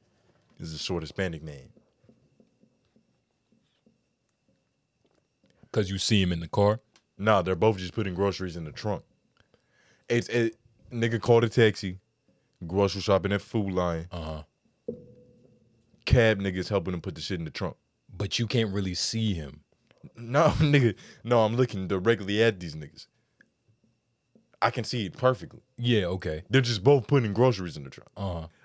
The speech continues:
Speaker 1: I'm assuming that the Hispanic nigga's a driver. It's really the black nigga, because the black nigga get in the front and he gets in the back.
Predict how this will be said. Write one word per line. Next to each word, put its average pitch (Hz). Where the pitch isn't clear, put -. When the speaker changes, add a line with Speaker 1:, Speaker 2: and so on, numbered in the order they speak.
Speaker 1:
I'm 120
assuming 123
that 107
the 104
Hispanic 107
nigga's 90
a 80
driver. 82
It's 123
really 143
the 98
black 123
nigga, 95
because 101
the 98
black 120
nigga 113
get 113
in 101
the 90
front 135
and 92
he 127
gets 117
in 90
the 76
back. 110